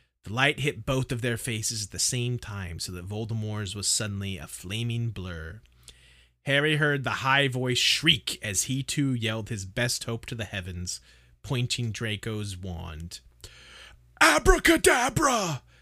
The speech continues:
And of course, what else would fucking Harry choose but Expelli goddamn Armus? Um,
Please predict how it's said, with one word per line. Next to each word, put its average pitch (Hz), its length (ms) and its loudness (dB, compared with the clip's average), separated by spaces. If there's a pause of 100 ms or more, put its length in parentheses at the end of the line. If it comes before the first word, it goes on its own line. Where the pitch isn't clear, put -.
(120)
And 113 120 0
of - 140 -6
course, 104 480 -2 (220)
what 123 180 0
else 104 260 -2
would 104 120 -4
fucking 98 380 -6
Harry 95 300 -4
choose 90 440 -6
but 85 260 -12 (540)
Expelli 113 760 4
goddamn 98 580 -2
Armus? 80 640 -6 (400)
Um, 82 380 -8